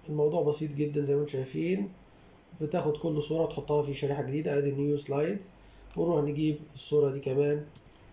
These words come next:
احنا كنا واخدين ست صور بست شرائح عندنا اهو،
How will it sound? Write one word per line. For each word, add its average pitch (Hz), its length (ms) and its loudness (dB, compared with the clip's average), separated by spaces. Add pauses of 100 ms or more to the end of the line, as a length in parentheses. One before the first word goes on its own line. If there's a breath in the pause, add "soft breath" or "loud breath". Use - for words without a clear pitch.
(160)
احنا 147 160 0
كنا 147 200 0
واخدين 139 280 0
ست 147 240 -4
صور 180 460 0 (200)
بست 139 340 -4 (340)
شرائح 147 540 -2
عندنا 151 480 -2 (600)
اهو، 135 300 -4